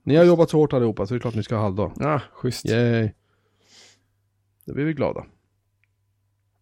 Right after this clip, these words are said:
Speaker 1: I alla fall,
Speaker 2: Mm.
Speaker 1: ehm, så att, eh, om ni hör det här innan dess, ha en, från oss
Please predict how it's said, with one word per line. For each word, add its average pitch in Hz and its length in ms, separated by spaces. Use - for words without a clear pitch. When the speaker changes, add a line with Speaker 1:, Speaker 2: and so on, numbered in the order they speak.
Speaker 1:
I - 20
alla 175 140
fall, 120 160
Speaker 2:
Mm. 143 180
Speaker 1:
ehm, 135 340
så 147 120
att, 131 160
eh, - 80
om 139 300
ni 139 60
hör 139 200
det 131 60
här 117 80
innan 117 200
dess, 147 240
ha 110 160
en, - 220
från 101 200
oss - 260